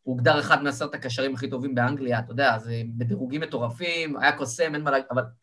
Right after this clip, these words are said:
ורביבו היה שחקן גדול." אבל מבחינת הכישרון והיכולת והפוטנציאל, שמע, הוא בן עשרים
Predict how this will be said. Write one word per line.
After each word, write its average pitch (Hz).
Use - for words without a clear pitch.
ורביבו 156
היה 156
שחקן 131
גדול." 120
אבל 139
מבחינת 165
הכישרון 147
והיכולת 127
והפוטנציאל, 143
שמע, 226
הוא 202
בן 190
עשרים 254